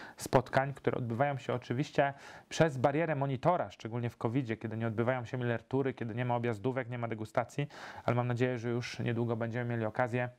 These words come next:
e, zobaczyć się znowu. Mam też nadzieję, trzymajcie za to kciuki, że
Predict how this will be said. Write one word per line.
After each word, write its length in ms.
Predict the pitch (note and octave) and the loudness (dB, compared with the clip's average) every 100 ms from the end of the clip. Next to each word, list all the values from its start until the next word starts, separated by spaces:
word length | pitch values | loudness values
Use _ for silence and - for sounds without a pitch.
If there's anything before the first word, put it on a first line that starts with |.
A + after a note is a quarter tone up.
| - - - - | -18 -20 -18 -4
e, 200 | A2 A2+ | -2 2
zobaczyć 440 | A#2 B2 - B2 | 4 4 2 -2
się 160 | B2 A2 | -2 -2
znowu. 380 | G2+ G#2 A#2 C3+ _ _ _ _ _ _ - - - B2+ | 0 -2 -4 -8 _ _ _ _ _ _ -20 -10 4 6
Mam 160 | C3 | 8
też 180 | D3 C3 | 4 2
nadzieję, 400 | C3+ A#2+ E3+ B2 | 2 4 4 2
trzymajcie 440 | - A#2+ C3 C3+ | -2 0 0 0
za 100 | A2+ | -2
to 120 | G#2+ - | -4 -8
kciuki, 360 | - C3+ A#2+ | -4 0 2
że 160 | A2+ | 0